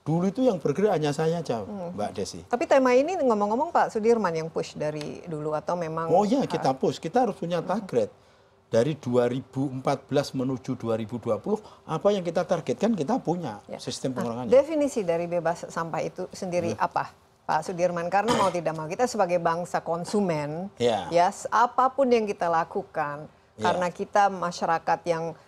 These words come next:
Speaker 2: selalu menggunakan, ya, barang, dan barang
Speaker 1: Ya.
Speaker 2: itu selalu ada kemasan dan
Speaker 1: Ya,
Speaker 2: selalu tentu
Speaker 1: betul.
Speaker 2: ada sampahnya.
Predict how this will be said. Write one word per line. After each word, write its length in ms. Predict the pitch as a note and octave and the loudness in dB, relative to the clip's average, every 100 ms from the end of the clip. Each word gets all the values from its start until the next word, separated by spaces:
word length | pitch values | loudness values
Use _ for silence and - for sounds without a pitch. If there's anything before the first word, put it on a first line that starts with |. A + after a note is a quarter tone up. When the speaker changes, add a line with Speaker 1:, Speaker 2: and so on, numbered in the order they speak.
| _ | _
Speaker 2:
selalu 1000 | - F#3 F3 F#3+ A3+ B3 B3 B3 A#3 G3 - | -4 2 6 6 8 8 8 8 6 2 -4
menggunakan, 840 | G3 G3 G3+ G3 G3 F3+ F3 F3+ D#3 - | -2 0 2 2 2 2 2 0 0 -6
ya, 120 | E3 D#3 | -4 -4
barang, 600 | D#3 E3 E3+ E3+ D3 D#3 | 2 4 6 4 0 -2
dan 160 | D#3 E3 | -4 0
barang 280 | D#3+ D#3+ - | 4 4 2
Speaker 1:
Ya. 60 | |
Speaker 2:
itu 100 | E3+ | -2
selalu 240 | F3+ D#3+ F3+ | -2 0 0
ada 140 | D#3+ | 0
kemasan 600 | - E3 F3+ F#3+ - D#3 D#3 | -4 0 0 0 -4 -4 -4
dan 120 | D#3 | -6
Speaker 1:
Ya, 60 | - | 0
Speaker 2:
selalu 260 | A#2 E3 F3+ | 2 2 -2
tentu 200 | F#3+ - | 0 0
Speaker 1:
betul. 60 | |
Speaker 2:
ada 120 | - E3 | 0 -2
sampahnya. 640 | - D#3+ F3 F#3+ E3+ | -4 -4 -2 -2 -4